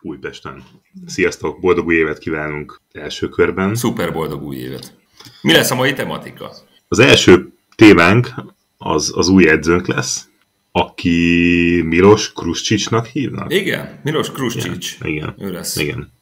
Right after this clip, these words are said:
Speaker 1: A második pont, ami kapcsolódik a, az új edzőnkhöz, az átigazolások, illetve azoknak a hiánya. Igen, és akkor a következő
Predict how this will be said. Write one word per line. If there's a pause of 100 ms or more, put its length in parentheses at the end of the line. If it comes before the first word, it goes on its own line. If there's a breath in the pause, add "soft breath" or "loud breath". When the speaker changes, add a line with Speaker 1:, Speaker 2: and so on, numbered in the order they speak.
(120)
Speaker 1:
A
második
pont,
ami
kapcsolódik
a,
az
új
edzőnkhöz,
az
átigazolások, (180)
illetve
azoknak
a (140)
hiánya. (360)
Igen,
és
akkor
a
következő